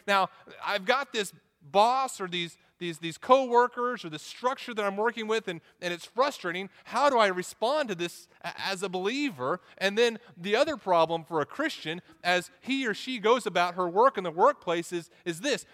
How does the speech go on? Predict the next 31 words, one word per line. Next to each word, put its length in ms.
"Does 220
God 520
even 320
care 440
about 220
what 120
I'm 160
doing? 360
Is 160
there 160
any 140
sort 240
of 100
spiritual 640
significance 840
to 80
the 100
things 460
that 120
I'm 160
involved 600
in, 260
uh, 140
eight, 280
nine, 380
ten, 400
eleven, 340
twelve 300
hours 300
a 40
day? 520